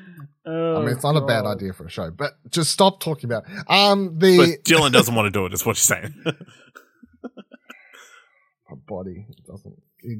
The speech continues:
Speaker 1: give out on me while
Speaker 3: <laughs>
Speaker 1: podcasting. Um, yeah, I mean, I didn't like it. I didn't mind what I saw. It was definitely different, but I think that's why I was, I was, I was enjoying what I was watching, uh, based on what I saw. Very different, very much not what everyone wants, but
Speaker 2: Not enough to finish the episode, though.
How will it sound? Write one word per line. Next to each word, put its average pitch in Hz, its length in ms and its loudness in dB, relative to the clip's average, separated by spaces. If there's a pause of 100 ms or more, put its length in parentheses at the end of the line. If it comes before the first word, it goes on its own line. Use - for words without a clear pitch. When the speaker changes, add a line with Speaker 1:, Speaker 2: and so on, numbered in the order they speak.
Speaker 1:
give 113 180 -8
out 101 200 -8
on 107 100 -12
me 101 80 -12 (280)
while 156 200 -4
Speaker 3:
<laughs> - 0 -
Speaker 1:
podcasting. 107 560 -10 (440)
Um, 139 440 4 (840)
yeah, 190 180 6
I 254 140 4
mean, 247 120 2
I 226 100 4
didn't 220 140 2
like 135 200 4
it. - 60 -6
I 131 80 2
didn't 147 140 2
mind 113 220 -2
what 101 100 -4
I 98 60 -4
saw. 98 240 -6
It 101 40 -4
was 110 100 -6
definitely 127 320 -4
different, 98 500 -8
but 117 200 -4
I 127 140 2
think 139 200 -2
that's 117 240 -4
why 104 240 -2
I 92 120 -2
was, 95 360 -10 (800)
I 151 80 4
was, 170 260 -2
I 156 120 4
was 170 180 0
enjoying 123 320 0
what 101 80 -4
I 98 40 -4
was 98 120 -6
watching, 95 320 -8
uh, 87 200 -10 (220)
based 95 240 -10
on 90 300 -14
what 78 140 -14
I - 20 -14
saw. - 160 -16 (340)
Very 156 180 8
different, 131 340 -2
very 123 180 0
much 123 260 -4
not 113 240 -6
what 110 240 -4
everyone 104 300 -8
wants, 107 240 -6
but 131 220 -4
Speaker 2:
Not 185 180 0
enough 147 220 0
to 139 80 -8
finish 135 340 -6
the 120 140 -10
episode, 104 400 -16
though. 113 160 -20